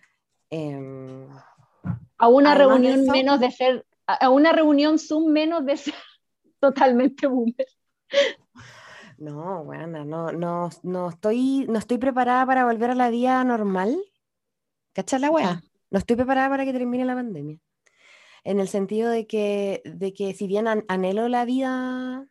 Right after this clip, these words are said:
Speaker 1: nueva o t-, como ya empezar la wea, ¿cachai? Empezar a vivir de
Speaker 2: Mm.
Speaker 1: nuevo. Sí creo que no, como que no quiero volver a, bueno, hemos almorzado todo el año,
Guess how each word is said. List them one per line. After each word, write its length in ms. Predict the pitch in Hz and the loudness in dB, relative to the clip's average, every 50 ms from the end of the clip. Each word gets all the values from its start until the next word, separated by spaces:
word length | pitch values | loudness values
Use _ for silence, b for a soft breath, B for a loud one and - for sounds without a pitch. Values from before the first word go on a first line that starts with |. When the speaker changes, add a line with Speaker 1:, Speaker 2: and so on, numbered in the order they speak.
| _ _ _ _ _ _ _ _ _ _ - | _ _ _ _ _ _ _ _ _ _ -4
Speaker 1:
nueva 520 | 214 220 220 220 233 262 277 277 269 247 | -2 0 2 2 2 2 0 0 -2 -2
o 120 | 233 226 | -4 -4
t-, 100 | - - | -6 -10
como 240 | 170 - 208 208 202 | -4 -2 0 0 0
ya 220 | 196 208 220 226 240 | 2 2 2 2 2
empezar 420 | 240 233 185 165 - 160 190 262 | 0 -4 -6 -10 -6 -4 -2 0
la 100 | 254 190 | 0 -2
wea, 240 | 165 170 170 185 185 | -2 0 0 -2 -2
¿cachai? 340 | 180 165 170 - 180 180 196 | -2 -6 -8 -6 -4 -4 -4
Empezar 340 | 208 202 - - - 196 214 | -4 -6 -8 -6 -4 -2 -2
a 40 | 226 | 0
vivir 280 | 233 214 220 240 247 | -2 -2 -2 -2 -2
de 120 | 233 226 214 | -2 -2 0
Speaker 2:
Mm. 20 | |
Speaker 1:
nuevo. 340 | 233 254 233 202 202 214 - b b b b b b b b b b b b b b b b | 0 0 0 0 -2 -4 -8 b b b b b b b b b b b b b b b b
Sí 360 | _ _ - - 226 233 233 _ | _ _ -12 -12 -12 -12 -10 _
creo 380 | 262 240 247 247 262 262 254 | -4 -2 -2 0 -2 -2 -4
que 960 | 262 - 233 226 226 220 220 214 214 214 208 208 208 202 202 202 196 190 - - | -4 -4 -4 -2 -2 -2 -4 -4 -4 -4 -4 -4 -4 -6 -6 -6 -8 -10 -8 -8
no, 320 | 196 196 208 208 202 - | -6 -4 -4 -4 -6 -6
como 220 | - 196 196 185 | -8 -8 -6 -6
que 80 | 180 190 | -6 -6
no 100 | 190 180 | -6 -6
quiero 180 | 175 202 240 247 | -6 -6 -6 -4
volver 360 | 262 269 233 208 247 262 277 | -6 -6 -6 -8 -8 -6 -6
a, 180 | 277 262 - - _ | -8 -8 -10 -14 _
bueno, 360 | - 170 185 185 185 175 165 - | -14 -10 -8 -8 -8 -8 -10 -8
hemos 240 | - 185 202 214 220 | -4 -2 -2 0 0
almorzado 460 | 220 220 208 202 185 - 202 202 208 | 0 -2 -2 -4 -6 -8 -8 -8 -8
todo 160 | 208 208 202 202 | -8 -6 -6 -6
el 80 | 208 | -6
año, 300 | 214 220 233 247 285 392 | -6 -6 -6 -6 -6 -8